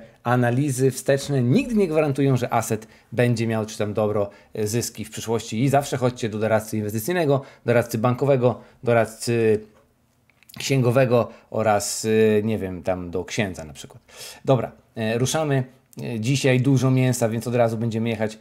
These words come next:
Słuchajcie, D X Y w tej chwili, e, w bardzo tutaj, e, ładnym punkcie, poniżej, e, stu dziesięciu, e, i pół. E, i teraz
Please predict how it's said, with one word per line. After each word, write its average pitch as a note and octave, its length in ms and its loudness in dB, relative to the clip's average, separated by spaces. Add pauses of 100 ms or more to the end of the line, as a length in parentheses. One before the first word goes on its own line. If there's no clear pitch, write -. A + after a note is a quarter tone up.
(180)
Słuchajcie, B2+ 320 -2 (160)
D A2+ 240 -4
X C#3 220 -4
Y B2 280 0 (220)
w - 80 -20
tej A#2+ 140 -2
chwili, B2 460 -2 (1120)
e, G#2+ 280 -2
w F2 140 -12
bardzo C3+ 420 0
tutaj, A#2+ 420 2 (160)
e, A2+ 200 -2
ładnym A#2 360 2
punkcie, A#2+ 580 -4 (420)
poniżej, C#3 640 2 (380)
e, A2 40 -2
stu C3+ 260 -2
dziesięciu, A2+ 580 -4 (420)
e, G#2+ 300 0
i C3 160 -4
pół. A#2 340 -4 (300)
E, - 140 -14
i A#2 140 -6
teraz - 420 0